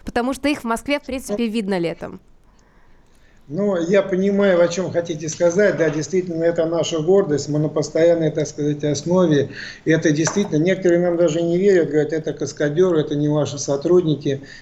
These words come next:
Speaker 2: Но я всем говорю, посмотрите удостоверение, это действующий сотрудник, который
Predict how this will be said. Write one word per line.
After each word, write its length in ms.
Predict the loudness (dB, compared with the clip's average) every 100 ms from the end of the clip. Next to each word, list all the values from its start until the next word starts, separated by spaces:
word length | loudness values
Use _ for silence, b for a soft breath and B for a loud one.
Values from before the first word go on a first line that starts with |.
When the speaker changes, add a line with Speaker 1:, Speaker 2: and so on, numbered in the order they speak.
| B
Speaker 2:
Но 80 | 0
я 220 | 4 4
всем 240 | 2 0
говорю, 340 | 2 4 4 2
посмотрите 640 | 0 -2 -2 0 0 0
удостоверение, 640 | -4 -4 0 2 2 0
это 140 | 0 -2
действующий 520 | 0 -2 -6 -8 -4
сотрудник, 560 | -4 2 2 2 0
который 520 | 0 -2 2 2 2